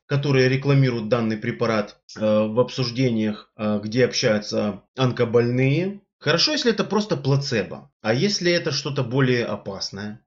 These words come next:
А им плевать, понимаете? Умрет человек, не умрет человек.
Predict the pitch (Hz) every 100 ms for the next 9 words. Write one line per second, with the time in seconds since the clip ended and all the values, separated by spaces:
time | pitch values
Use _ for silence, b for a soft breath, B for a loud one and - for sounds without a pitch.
0 | - 135 214 226 247 294 226 107 - 110
1 | 139 185 139 107 143 226 220 208 175 147
2 | 160 165 180 175 147 143 127 -